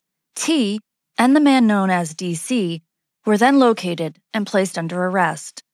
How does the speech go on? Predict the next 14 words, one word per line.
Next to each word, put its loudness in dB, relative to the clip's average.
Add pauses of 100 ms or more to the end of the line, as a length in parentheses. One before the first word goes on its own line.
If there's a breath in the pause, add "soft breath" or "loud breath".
(840)
Booked 0
into 0
evidence -2 (140)
was -2
one 0 (100)
Daisy -2
Powerline -2 (180)
B -4
B -4
gun, -8 (300)
a -4
black 0
replica -6
firearm, -2